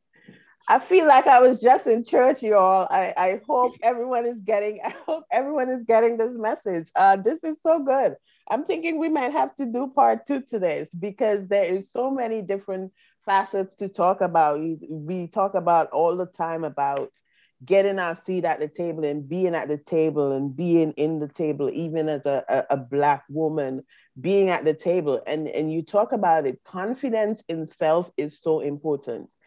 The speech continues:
Because if you show up confident and you show up valuable, the others around the table, they have no choice but to listen. They have no choice but to see that value in you. Even if, even if deep down inside you're scared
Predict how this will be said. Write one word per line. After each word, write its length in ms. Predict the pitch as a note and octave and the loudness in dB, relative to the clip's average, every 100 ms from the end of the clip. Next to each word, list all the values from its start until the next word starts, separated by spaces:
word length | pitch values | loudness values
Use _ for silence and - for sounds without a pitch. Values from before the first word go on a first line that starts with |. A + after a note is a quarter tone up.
| _ _ _ | _ _ _
Because 320 | D#3+ F#3 G#3 | -2 4 6
if 160 | A3+ G#3+ | 6 2
you 180 | A3 C4 | 0 -4
show 360 | - C#4+ A3 | -2 0 4
up 180 | G#3 G#3 | 2 0
confident 720 | - D#3 F3+ G3 G3+ G3+ G#3 | -6 -4 -4 -4 -4 -2 -4
and 140 | F3 F3 | -4 -4
you 100 | F#3+ | -6
show 280 | - F3 D#3 | -2 2 2
up 200 | C#3+ C#3 | 0 -2
valuable, 680 | D#3+ D#3+ E3+ E3+ E3 B3+ _ _ _ _ _ | 0 0 0 -2 -4 -6 _ _ _ _ _
the 140 | - - | 2 6
others 280 | C4 D4+ B3 | 4 4 2
around 320 | A#3+ A#3 A3+ | 2 2 0
the 60 | |
table, 380 | A3 B3+ C4 A3+ | -2 -2 0 0
they 140 | G3 G3 | 0 -2
have 340 | G#3 A#3 A#3+ | 0 -2 0
no 180 | A#3 A#3 | -2 -2
choice 400 | - G3+ G#3 G#3+ | -4 -4 -4 -4
but 260 | E3+ F#3+ | -4 -4
to 100 | - | -4
listen. 560 | E3+ E3 G#3 - - - | -4 -4 -4 -8 -10 -8
They 140 | D3 D#3 | -6 -6
have 320 | E3 G#3+ G#3+ | 0 0 0
no 200 | A3 A3+ | -2 -2
choice 540 | A3+ C4+ A3 G3+ C4 _ _ _ _ - | -4 -2 0 0 -2 _ _ _ _ -6
but 180 | F#3 F#3 | -6 -4
to 100 | A3 | -8
see 300 | - A3 A3 | -6 -6 0
that 260 | G3 F#3+ E3 | 2 0 -2
value 500 | D3+ E3 G#3 A#3 F#3 | -2 2 2 0 -6
in 180 | F3 | -8
you. 220 | D#3 B2+ - _ _ - | -8 -10 -14 _ _ 0
Even 360 | C#4+ E4+ E4+ | 2 4 0
if, 180 | E4+ E4 _ - | -4 -6 _ -2
even 320 | D#4+ D4+ E4 | -2 -2 -4
if 240 | E4 G#3 | -4 -4
deep 280 | F#3 C#4 F#3+ | -2 -4 2
down 240 | A#3+ A#3+ | 2 4
inside 540 | A3+ A#3 A3 G3 F#3+ F#3+ | 0 -2 0 2 2 0
you're 180 | F3+ F#3 | -2 -2
scared 640 | - F#3+ F#3+ E3 A#2+ | -6 -2 0 0 -2